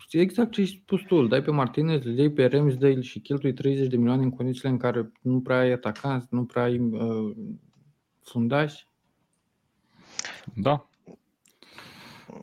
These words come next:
Speaker 2: O, o situație complicată la, la Arsenal și, uh, sunt foarte curios cum va evolua,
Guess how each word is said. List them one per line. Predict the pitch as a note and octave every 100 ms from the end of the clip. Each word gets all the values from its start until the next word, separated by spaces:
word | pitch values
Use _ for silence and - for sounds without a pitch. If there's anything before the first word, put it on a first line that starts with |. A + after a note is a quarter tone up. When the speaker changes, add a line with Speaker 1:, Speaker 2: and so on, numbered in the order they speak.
| - -
Speaker 2:
O, | - F#2+ G2 F#2+ F#2
o | - F#2+
situație | - F2 G2+ G2 A2 G#2 G2 F#2
complicată | F#2+ F2 - - F2+ E2+
la, | E2 D2+ D2+ D2 C#2+ C2
la | A1+ D2
Arsenal | D2+ D#2 F#2 F2 F2 E2+
și, | E2 - - F2 E2+ E2+ E2 E2+ D#2+ - _ -
uh, | E2 E2 E2 D#2+ D2+
sunt | - E2+
foarte | F#2 F2
curios | E2+ F2 E2 F2 -
cum | - - F2 E2+ E2 D#2
va | - D2+ D#2+ -
evolua, | E2 D2 D#2 D2+ D2 D#2+ E2 E2 D#2+ D2+